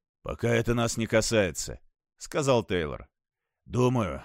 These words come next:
они слишком большие оптимисты по части восстановления электроснабжения. Будем вести себя в расчёте на долговременное пребывание без помощи извне». «Правильно», —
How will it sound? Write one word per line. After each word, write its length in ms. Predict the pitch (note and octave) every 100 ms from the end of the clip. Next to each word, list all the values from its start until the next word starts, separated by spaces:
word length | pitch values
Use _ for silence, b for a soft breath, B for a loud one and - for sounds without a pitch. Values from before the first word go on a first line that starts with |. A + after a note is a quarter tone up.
| -
они 260 | - A2
слишком 440 | A#2 A2+ A#2+ C3 A#2
большие 340 | A#2 G#2+ B2+
оптимисты 600 | A2+ - A#2+ C3+ - D#2+
по 180 | B1+ D#2+
части 320 | - G#2 -
восстановления 760 | G2+ G2+ - G2 G2 A2 G#2+ G2 -
электроснабжения. 1000 | G2+ F#2+ G2+ - F#2+ E2+ F2+ D#2 A#1+ - _ _ _ _ _
Будем 340 | - B2 C3+
вести 300 | C3+ C3 C#3+
себя 300 | C#3+ B2+ A#2+
в 60 | G#2
расчёте 440 | G#2+ - B2+ B2
на 140 | A2 G#2+
долговременное 680 | G#2+ G2+ G#2 A2+ A2+ G#2+
пребывание 720 | G2+ G#2 G2 G#2 A#2 G#2 D2+ A#1+
без 240 | D2 -
помощи 460 | G#2+ G#2 G2 - G2
извне». 340 | E2+ E2+ B1+ _ _ _ _ _ _ _ -
«Правильно», — 640 | A#2+ D#3+ E3 C#3+ G2+ C#2+